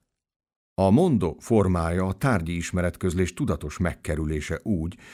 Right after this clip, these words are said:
hogy a dialógikus alapállás szembetűnjék. Azzal pedig, hogy a tárgyi ismeretközlést megkerüli, negatív módon felhív. Szemedet zárd be, nyisd ki,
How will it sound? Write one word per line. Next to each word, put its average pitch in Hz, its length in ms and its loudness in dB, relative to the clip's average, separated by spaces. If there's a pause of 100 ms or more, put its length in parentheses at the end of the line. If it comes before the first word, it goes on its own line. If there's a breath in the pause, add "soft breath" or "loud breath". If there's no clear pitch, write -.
(240 loud breath)
hogy 110 200 4
a 233 60 6
dialógikus 95 680 0
alapállás 90 600 0
szembetűnjék. - 960 -8 (1040 loud breath)
Azzal 160 340 4
pedig, 90 240 -2
hogy 92 120 0
a 92 100 -2
tárgyi 101 440 0
ismeretközlést 87 840 -2
megkerüli, 87 720 -2 (320 loud breath)
negatív 101 540 2
módon 104 420 4
felhív. 80 760 -4 (680 soft breath)
Szemedet 120 540 4
zárd 117 540 0
be, 110 300 0 (640)
nyisd 80 320 -8
ki, - 240 -10